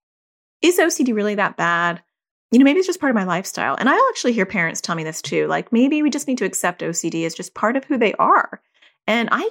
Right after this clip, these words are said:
get that when it comes to some other disorders or some, like, neurodiverse presentations of who we are as human beings. I get that.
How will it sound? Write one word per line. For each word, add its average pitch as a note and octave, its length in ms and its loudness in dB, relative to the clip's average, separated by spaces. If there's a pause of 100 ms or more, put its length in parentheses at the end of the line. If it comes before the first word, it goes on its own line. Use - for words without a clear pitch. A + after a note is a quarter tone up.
get F#3+ 280 -4
that C#4 360 2 (380)
when G3+ 140 2
it F#3 60 0
comes F#3+ 280 -4
to - 80 -10
some F3+ 220 -6
other E3 260 0
disorders E3 840 -6 (120)
or E3 440 -2
some, E3 240 -10
like, D3+ 300 -6 (760)
neurodiverse F3+ 1080 2 (240)
presentations G#3+ 1000 -4
of F#3+ 220 -4
who G3+ 120 -2
we F3+ 160 0
are D#3+ 200 -2
as F3+ 160 -4
human E3 280 -8
beings. F#3+ 480 -6
I F3+ 80 -4
get D#3 260 -6
that. A#3 280 -2